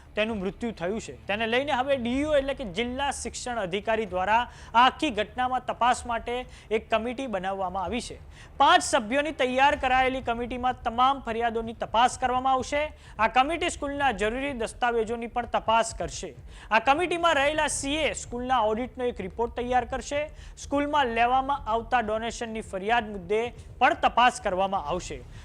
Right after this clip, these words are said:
સ્કૂલમાં રહેલા સી સી ટી વીની પણ આ કમિટી તપાસ કરશે. આ કમિટી દસ દિવસમાં રિપોર્ટ શિક્ષણ વિભાગને સોંપશે.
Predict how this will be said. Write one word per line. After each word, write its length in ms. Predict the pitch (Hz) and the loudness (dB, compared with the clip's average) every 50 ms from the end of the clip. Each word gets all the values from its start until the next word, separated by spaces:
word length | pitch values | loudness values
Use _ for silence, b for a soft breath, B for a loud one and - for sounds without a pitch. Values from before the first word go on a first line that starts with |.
| B B | B B
સ્કૂલમાં 640 | - - - 285 302 311 320 320 339 339 339 330 | -12 -6 -2 0 0 0 2 2 4 6 6 6
રહેલા 460 | 294 277 254 233 269 294 302 294 277 | 4 2 2 2 2 2 2 2 0
સી 160 | - - 269 | 0 0 -6
સી 160 | 233 - 254 233 | -6 -6 -6 -6
ટી 140 | - 254 | -4 -4
વીની 240 | 247 254 254 247 254 | -4 -2 -4 -4 -6
પણ 240 | - - 262 262 262 | -4 -2 -2 -2 -2
આ 180 | 269 220 214 214 | -2 -4 -4 -2
કમિટી 400 | - 233 220 220 240 220 240 226 | -2 -2 -2 -2 -4 -6 -6 -8
તપાસ 460 | - - - - 226 247 254 - - | -8 -8 -2 2 4 4 4 4 2
કરશે. 380 | 277 262 214 - 269 285 294 302 | -6 -6 -4 -2 -2 -2 -2 -2
આ 220 | - - 226 294 | -2 2 2 2
કમિટી 580 | 294 - 285 285 294 302 254 302 302 311 320 - b b b b b - 156 | 2 2 0 -2 0 -2 0 0 0 0 -2 -4 b b b b b -6 4
દસ 220 | 165 302 339 330 330 262 | 8 8 8 8 6 0
દિવસમાં 640 | 294 294 294 277 - 269 269 277 277 269 277 269 | 4 4 4 2 2 -2 2 2 4 4 4 2
રિપોર્ટ 460 | 196 202 226 - - 262 269 277 269 262 | 0 -2 -4 -2 2 4 4 4 4 2
શિક્ષણ 600 | - - - 254 - - - - 262 262 240 220 | -4 -6 -8 -8 -8 -8 -8 -6 -6 -6 -6 -6
વિભાગને 540 | 196 185 147 170 175 202 208 196 208 214 | -8 -8 -4 -2 -2 -2 -2 -4 -6 -10
સોંપશે. 500 | 196 - - 196 170 160 - - - 160 | -10 -10 -8 -10 -10 -10 -10 -12 -12 -12